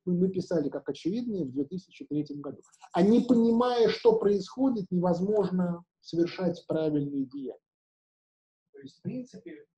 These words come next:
Speaker 2: э, с правильным прогнозированием на сегодняшний день выстроить ту самую экономику, о чем мы говорим, в отдельно взятом,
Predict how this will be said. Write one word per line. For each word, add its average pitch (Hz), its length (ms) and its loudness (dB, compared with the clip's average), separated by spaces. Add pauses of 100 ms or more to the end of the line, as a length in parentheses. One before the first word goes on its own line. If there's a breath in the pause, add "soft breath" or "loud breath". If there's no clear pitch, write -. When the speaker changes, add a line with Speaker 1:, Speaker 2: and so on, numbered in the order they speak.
Speaker 2:
э, 127 540 -8
с - 140 -20
правильным 147 520 -2
прогнозированием 175 840 -12
на - 140 -20
сегодняшний - 680 -20
день - 220 -20
выстроить - 420 -14 (120)
ту - 60 -20
самую 120 440 -12
экономику, 123 480 -16
о 110 120 -10
чем 120 180 -18 (160)
мы 117 60 -16
говорим, 120 240 -12 (400)
в 127 60 -6
отдельно 151 460 -4
взятом, - 560 -4